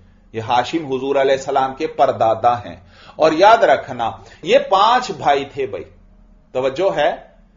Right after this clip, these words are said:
ये हाशिम जो है, इनके चार और भाई भी थे, तो ये कुल पांच भाई थे। एक भाई जो है, उन्होंने अपने पीछे औलाद नहीं छोड़ी, बाकी चार भाई जो हैं, उनकी औलाद हुई।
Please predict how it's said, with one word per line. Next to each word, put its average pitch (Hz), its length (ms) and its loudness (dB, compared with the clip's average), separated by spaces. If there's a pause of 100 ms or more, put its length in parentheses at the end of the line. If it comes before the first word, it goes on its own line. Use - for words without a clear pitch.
(120)
ये 143 300 -6
हाशिम 151 460 -2
जो 170 180 -2
है, 165 420 -2
इनके 185 440 -2
चार 185 480 4
और 170 380 6
भाई 147 220 2
भी 139 160 -8
थे, 135 200 -4
तो 151 80 -6
ये 156 100 -2
कुल 160 180 -4
पांच 151 480 -2
भाई 113 220 -6 (120)
थे। 113 60 -8 (520)
एक 254 400 6
भाई 185 300 4
जो 190 180 0
है, 175 300 0
उन्होंने 175 360 -6
अपने 160 240 -8
पीछे 147 320 -8
औलाद 131 540 4
नहीं 127 320 -10
छोड़ी, 95 440 -14 (320)
बाकी 226 380 2
चार 226 520 6
भाई 180 280 4
जो 180 200 -2
हैं, 147 380 -8 (100)
उनकी 208 380 -4
औलाद 143 600 4
हुई। 110 460 -8